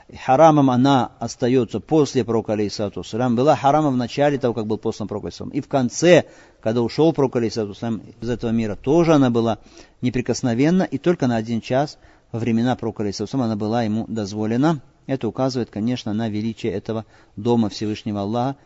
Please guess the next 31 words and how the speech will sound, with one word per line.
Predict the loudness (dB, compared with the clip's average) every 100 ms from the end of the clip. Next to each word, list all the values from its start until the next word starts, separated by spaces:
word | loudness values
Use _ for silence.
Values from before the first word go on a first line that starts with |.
| _
перед | 2 2 2 -2 -8
Аллахом, | -4 -2 -4
субхану | -6 -12 -10 -8
ва | -8
тааля, | -4 -2 -2
на | -4 -8
какой | -12 -10 -10
статус, | -2 -2 -2 -10 -10
да, | -6 -6
заним-, | -8 -10 -12
положение | -12 -10 -6 -6 -6
занимает | -8 -8 -8 -8
этот | -10 -12 -8
дом | -8 -8 -14 _ _ _ -16
священный | -14 -10 -8 -8
перед | -8 -6
Аллахом, | -6 -6 -8
субхану | -10 -8 -6
ва | -6
тааля. | -4 0 0 0 -6 -16 -20 _
И | -4
говорит | -2 -2
пророк, | -2 -4 -2
алейхиссалату | -2 -2 -6
вассалам: | -4 -6
"Фаля | -2 0 0
юнафару | -2 -4 -6 -6
саидуа", | -4 -4 -2
и | -2
нельзя | -2 -2 -4
прогонять | -4 -4 -2 -4